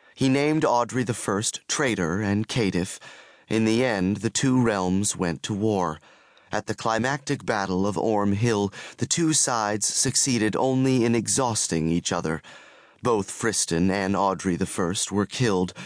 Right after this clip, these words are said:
and finally the remnants of the two great armies straggled sadly away from the bloody field. Audrey the second became king of Dehout,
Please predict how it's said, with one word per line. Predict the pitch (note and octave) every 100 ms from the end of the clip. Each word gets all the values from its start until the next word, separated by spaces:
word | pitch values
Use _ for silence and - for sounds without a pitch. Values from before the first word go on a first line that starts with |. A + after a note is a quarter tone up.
| - -
and | A#2
finally | G2+ C#3+ C3 A#2+ A#2+ B2
the | B2+
remnants | A2+ B2 G#2+ F#2 F2+ G2+ -
of | G2
the | A2
two | - C3 A#2 G#2
great | G#2+ G#2+ -
armies | G2 F#2 F#2 F#2+ - - - -
straggled | - - C#3+ C3 C3 B2+ B2+
sadly | - B2+ A2 G#2+ A#2+
away | A2 G#2+ A#2 G2 E2 D2+
from | - - F2+
the | F#2
bloody | F#2 G2+ F2 D#2
field. | - A#2+ G2+ F2 D#2 - - - _ _ _ _ _ _ _ _
Audrey | - C#3+ C#3 D#3
the | D3+
second | C#3 - A#2+ - D#2+ D#2
became | G2+ - F#2+ F2
king | F2 - F#2 E2+
of | E2
Dehout, | F#2+ F2 F2 F#2